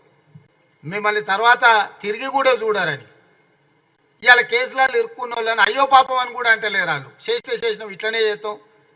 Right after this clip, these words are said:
ఎవడు మాట్లాడతాడు? ఊర్లలో ఆవారగాడు మాట్లాడతాడు, తాగుబోతాడు మాట్లాడతాడు, "ఆ, గట్లనే చేస్తాం, మేము బజార్లో బట్టలు ఇప్పుకొని తిరుగుతాం." అయితే ఏందని ఊర్లలో అనరు? ఎవడంటాడు? తాగుబోతాడు, తిరుగుబోతాడు అంటాడు, "గట్ల మేము ఇట్లనే ఉంటాం." ఊర్లో ఎవరైనా పెద్ద మనిషి పిలిచారా, "ఇది మంచిది కాదురా నాయన,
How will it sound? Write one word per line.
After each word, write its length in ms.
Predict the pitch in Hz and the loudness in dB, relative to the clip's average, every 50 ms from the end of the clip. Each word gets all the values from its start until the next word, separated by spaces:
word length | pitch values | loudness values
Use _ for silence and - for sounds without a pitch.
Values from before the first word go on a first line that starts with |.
| _ - | _ -6
ఎవడు 180 | 156 208 226 | -4 -4 -2
మాట్లాడతాడు? 560 | 226 240 240 233 233 240 233 226 240 240 220 208 | 0 0 -2 0 0 -4 -4 -4 -6 -6 -4 -4
ఊర్లలో 380 | 208 226 220 226 220 220 214 | -4 -4 -2 -2 -2 0 0
ఆవారగాడు 460 | 190 190 196 202 196 190 175 180 214 - 190 | 0 0 0 -2 -2 -2 -4 -4 -4 -4 -4
మాట్లాడతాడు, 520 | 160 143 - 135 120 - - 123 117 - | -6 -6 -6 -12 -14 -14 -16 -20 -20 -12
తాగుబోతాడు 580 | _ - 208 220 226 220 - - 208 185 208 226 | _ 0 0 0 0 -2 -4 -6 -6 -8 -8 -6
మాట్లాడతాడు, 480 | 233 185 160 147 - 151 139 208 226 | -4 -4 -4 -4 -8 -8 -2 2 2
"ఆ, 40 | 233 | 2
గట్లనే 380 | 220 202 214 214 214 233 233 226 208 | 2 0 -4 -4 -4 -10 -10 -8 -8
చేస్తాం, 340 | 208 208 208 196 196 196 190 | -8 -10 -8 -10 -10 -10 -10
మేము 140 | 185 180 | -14 -14
బజార్లో 360 | 160 165 170 180 185 185 180 175 | -14 -14 -12 -12 -12 -12 -12 -12
బట్టలు 280 | 160 160 143 165 165 | -12 -12 -12 -12 -14
ఇప్పుకొని 260 | 160 151 _ 160 156 | -14 -14 _ -16 -14
తిరుగుతాం." 280 | 147 151 147 151 160 156 | -12 -14 -14 -12 -12 -12
అయితే 180 | 156 156 160 165 | -10 -10 -12 -14
ఏందని 400 | 175 180 170 160 151 151 147 151 - _ _ _ _ _ _ | -14 -10 -10 -10 -10 -10 -14 -16 -20 _ _ _ _ _ _
ఊర్లలో 360 | 147 190 208 214 214 214 196 | -12 -8 -2 0 2 2 2
అనరు? 280 | 175 175 208 240 - 480 - - _ _ _ _ _ - - - _ _ - - - - - - | 0 0 -2 -4 -6 -10 -14 -20 _ _ _ _ _ -20 -20 -20 _ _ -20 -20 -20 -20 -14 -8
ఎవడంటాడు? 440 | 151 190 226 247 262 262 - 208 175 | -4 -2 0 0 0 0 0 -4 -4
తాగుబోతాడు, 500 | - 185 190 208 214 214 220 - 214 233 | -2 0 0 0 0 0 -2 -2 -4 -6
తిరుగుబోతాడు 640 | 226 - 220 202 196 196 202 190 156 196 220 240 226 | -4 -6 -8 -8 -6 -8 -10 -10 -6 -6 -2 -2 -2
అంటాడు, 240 | 196 156 175 165 | -2 -2 -6 -6
"గట్ల 240 | 156 165 165 - 196 | -6 -6 -6 -6 -10
మేము 220 | 185 196 196 180 180 | -12 -12 -14 -14 -16
ఇట్లనే 280 | - - 208 214 220 | -6 -4 -4 -2 -2
ఉంటాం." 300 | 220 208 196 - 185 180 | -4 -6 -8 -10 -12 -10
ఊర్లో 260 | 175 202 214 214 214 | -8 -6 -6 -4 -4
ఎవరైనా 260 | 208 202 202 196 202 185 | -4 -2 -4 -4 -6 -6
పెద్ద 200 | 170 185 175 190 | -10 -10 -10 -8
మనిషి 260 | 190 202 190 170 190 | -8 -8 -10 -10 -14
పిలిచారా, 320 | 180 180 165 202 180 185 - 190 | -16 -14 -8 -6 -6 -4 -4 -8
"ఇది 100 | 190 175 | -12 -12
మంచిది 340 | 170 165 165 160 - 190 190 | -12 -12 -12 -12 -14 -12 -10
కాదురా 280 | 190 180 175 170 165 | -8 -8 -8 -8 -8
నాయన, 320 | 156 156 151 156 156 160 | -10 -10 -12 -12 -14 -14